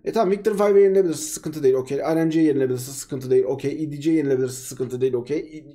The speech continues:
B L G'ye yenilebilirse sıkıntı değil, okey, okey, okey. Ne-, nereye kadar abi? E tabii tepedekileri yenildiğin anda bir belli şeyler sıkıntı yap-, e, yaratacak ve alttakilere de yeniliyorsun sen. E, bir şekilde hala playoff atacaklarını düşünüyorum ama oynanan oyunun iyi olduğunu düşünmüyorum. Onlara da C verdim o yüzden.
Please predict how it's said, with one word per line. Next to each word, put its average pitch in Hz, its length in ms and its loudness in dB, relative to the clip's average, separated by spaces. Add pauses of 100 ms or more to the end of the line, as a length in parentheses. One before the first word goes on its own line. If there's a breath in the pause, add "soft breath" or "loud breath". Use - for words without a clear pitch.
(260)
B 160 100 -2
L 170 180 8
G'ye 156 160 4
yenilebilirse 127 400 0
sıkıntı 127 380 -10
değil, 131 120 4
okey, 147 260 -2
okey, 151 220 -2
okey. 151 340 -4
Ne-, 151 120 0
nereye 175 240 2
kadar 120 220 -2
abi? 113 240 -2 (1700)
E - 40 -20
tabii 151 200 0
tepedekileri 170 600 4
yenildiğin 190 380 4
anda 160 460 -2 (340)
bir 175 140 0
belli 170 240 4
şeyler 165 260 0
sıkıntı 233 380 -6
yap-, 220 340 -4
e, 131 40 -6
yaratacak 123 680 -2
ve 240 60 4
alttakilere 240 580 -2
de 208 60 4
yeniliyorsun 104 580 -2
sen. 180 220 -10 (680 soft breath)
E, 127 180 2
bir 185 40 2
şekilde 247 300 2
hala 226 320 6
playoff 196 280 2
atacaklarını 196 480 -2
düşünüyorum 190 300 0
ama 170 100 0
oynanan 180 320 2
oyunun 170 180 0
iyi 170 100 2
olduğunu 165 280 -2
düşünmüyorum. 147 360 -4
Onlara 139 280 0
da 120 40 -2
C 110 240 0
verdim 95 300 -4
o 98 40 -8
yüzden. 95 260 -12